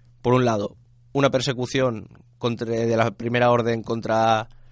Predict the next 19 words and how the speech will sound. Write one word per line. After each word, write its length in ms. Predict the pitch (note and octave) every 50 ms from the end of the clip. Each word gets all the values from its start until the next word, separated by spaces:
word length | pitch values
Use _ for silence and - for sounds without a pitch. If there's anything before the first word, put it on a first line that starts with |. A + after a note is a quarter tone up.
| - - - - - - - - - - - - - _ _ - - - _ _ _ - - -
contra 240 | A#2 A#2 A2+ B2 A#2+
la 60 | A#2
Resistencia, 760 | A#2 A#2 A2+ A#2+ A2 - - B2+ B2+ C3+ B2 D3+ D#3+ - - - _ _ _ _ _ _ _ _ _ _
y 200 | A#2 A2+ A#2 A2+
esa 200 | A2+ A2 - A#2+
persecución 640 | G2+ G#2+ - - - A2+ - - A#2+ A#2+ A#2 - - -
no 120 | - B2+ C3
implica 380 | C3+ B2+ - C3 A#2+ G#2+ A2
batallas, 640 | G2 G#2 G#2 G2 A#2 B2 B2+ C#3 - - - - _ _ _ _ _ _ _ _ _ _ _ _ _ _
y 120 | - B2 A2+
por 140 | G#2 A#2 A2+
otra 180 | A#2 A2 B2+ B2
parte, 500 | C#3 C3 B2+ - - C3+ C#3+ D#3 - - - - -
eh, 840 | - G2+ G2+ G2 F#2+ F#2+ F#2+ F#2+ F#2 F#2+ F#2 F#2+ - - - - - - - - - _ _ _ _ _ _ _ - A2+ A2
todo 180 | - A#2+ A#2+ A#2
el 60 | A2+
arco 200 | A2+ A2+ - A#2+
argumental 580 | A#2+ A2 A#2 A2+ A2+ A2 G#2+ G#2+ A#2 B2+ C3+
de, 640 | A#2 A2 G2+ G2 G2+ G2+ G2+ G2+ - - - - -